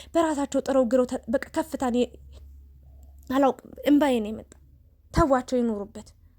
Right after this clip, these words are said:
ስለ ዳኒ የምታወሩ ሰዎች ዳኒ ምንም ከነፈ በፈጠሯ በፎቶ እንኳን አይቷት የማያውቀው ልጅ ነው መጦር ሲልባት የነበረው። ተዋቸው፣ ኑሯቸውን ይኑሩበት። ጠንቋይ ቤትም ሄዱ ምንም ሄዱ ይሄዱ፣ ምን አገባችሁ? በ-፣ አስጠንቁላበት አስደብር ምን ይሁን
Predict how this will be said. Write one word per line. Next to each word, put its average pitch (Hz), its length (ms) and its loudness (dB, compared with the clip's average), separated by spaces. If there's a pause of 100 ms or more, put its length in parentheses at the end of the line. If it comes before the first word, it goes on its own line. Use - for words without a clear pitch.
(400)
ስለ 339 220 0
ዳኒ 294 180 2
የምታወሩ 269 440 0
ሰዎች 262 280 0
ዳኒ 262 220 2
ምንም 269 220 2
ከነፈ 240 320 0
በፈጠሯ 233 400 -4 (460)
በፎቶ 285 380 2
እንኳን 254 260 0
አይቷት 254 260 0
የማያውቀው 240 440 0
ልጅ 226 140 -2
ነው 220 100 -4 (180)
መጦር 254 380 0
ሲልባት 226 420 -4
የነበረው። 208 440 -6 (840)
ተዋቸው፣ 311 460 2
ኑሯቸውን 269 520 2
ይኑሩበት። 220 520 -2
ጠንቋይ 330 320 0
ቤትም 320 280 0
ሄዱ 311 160 0 (360)
ምንም 285 280 4
ሄዱ 302 240 2
ይሄዱ፣ 302 280 4 (500)
ምን 294 160 0
አገባችሁ? 247 480 -2
በ-፣ 226 120 -4
አስጠንቁላበት 320 720 0
አስደብር 277 440 0
ምን 381 160 4
ይሁን 320 280 4